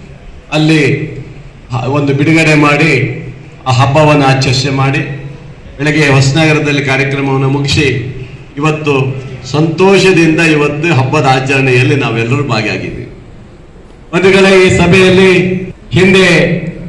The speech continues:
ನಮ್ಮ ಐದು ಗ್ಯಾರಂಟಿ ಕಾರ್ಡ್ ಅನ್ನು ಕೊಟ್ಟಂತ ಸಂದರ್ಭದಲ್ಲಿ ಬಹಳ ಜನರಿಗೆ ಸ್ವಲ್ಪ ಮುಜುಗರ ಆಗ್ತಿತ್ತು.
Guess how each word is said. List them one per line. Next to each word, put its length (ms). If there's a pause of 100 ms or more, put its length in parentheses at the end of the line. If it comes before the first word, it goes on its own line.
(540)
ನಮ್ಮ 240
ಐದು 280
ಗ್ಯಾರಂಟಿ 500
ಕಾರ್ಡ್ 260
ಅನ್ನು 260
ಕೊಟ್ಟಂತ 380
ಸಂದರ್ಭದಲ್ಲಿ 1120 (580)
ಬಹಳ 220
ಜನರಿಗೆ 560
ಸ್ವಲ್ಪ 300
ಮುಜುಗರ 440
ಆಗ್ತಿತ್ತು. 480